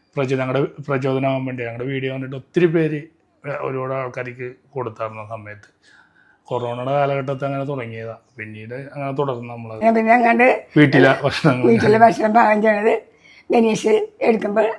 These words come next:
Speaker 2: അതിലെ കൂടി ഞാനും കൂടി പ്രവർത്തിച്ച് പല ഭാഗത്തും, പല ഭാഗങ്ങളിൽ പലരും കണ്ടുകൊണ്ട് ചിലവർ നല്ല അഭിപ്രായം പറയും, പിന്നെ മോശം അഭിപ്രായം ഉണ്ടാവുമല്ലോ.
Speaker 1: മോശം അഭിപ്രായം വളരെ കുറവാണ്.
Speaker 2: വളരെ കുറവാണ്.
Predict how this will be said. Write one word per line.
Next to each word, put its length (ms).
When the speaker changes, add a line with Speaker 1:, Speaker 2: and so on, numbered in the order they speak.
Speaker 2:
അതിലെ 180
കൂടി 260
ഞാനും 300
കൂടി 140
പ്രവർത്തിച്ച് 540
പല 160
ഭാഗത്തും, 480
പല 220
ഭാഗങ്ങളിൽ 680
പലരും 500
കണ്ടുകൊണ്ട് 680
ചിലവർ 400
നല്ല 300
അഭിപ്രായം 440
പറയും, 280
പിന്നെ 180
മോശം 400
അഭിപ്രായം 420
ഉണ്ടാവുമല്ലോ. 480
Speaker 1:
മോശം 180
അഭിപ്രായം 640
വളരെ 200
കുറവാണ്. 300
Speaker 2:
വളരെ 280
കുറവാണ്. 640